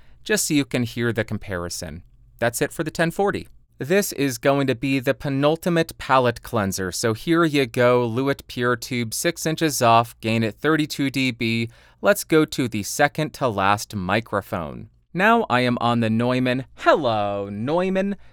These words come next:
U eighty-seven A I. This goes for thirty-seven hundred dollars. It is another solid-state condenser microphone, cardioid polar pattern, no pad, no filters, gain set at thirty-two D B, check the lower third.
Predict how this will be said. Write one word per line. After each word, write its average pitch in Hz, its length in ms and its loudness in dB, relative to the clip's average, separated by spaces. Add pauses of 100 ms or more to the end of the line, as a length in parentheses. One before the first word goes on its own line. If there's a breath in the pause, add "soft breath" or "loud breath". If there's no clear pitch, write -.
(120)
U 123 260 -2
eighty-seven 127 520 0
A 107 160 0
I. 135 260 0
This 117 300 -4
goes 123 260 -2
for 110 140 -6
thirty-seven 127 640 -2
hundred 117 340 -2
dollars. 135 520 0 (240 soft breath)
It 196 80 -2
is 185 80 -2
another 196 440 2
solid-state 117 800 -2
condenser 113 540 -2
microphone, 151 720 -2 (320 soft breath)
cardioid 131 560 0
polar 120 320 -2
pattern, 143 500 0
no 107 160 0
pad, 113 360 -2
no 110 120 0
filters, 175 640 -2 (320 soft breath)
gain 127 300 0
set 127 200 0
at 113 120 -2
thirty-two 127 560 -4
D 127 200 -2
B, 214 300 -6
check - 320 -2
the 131 100 -6
lower 123 240 0
third. 202 440 0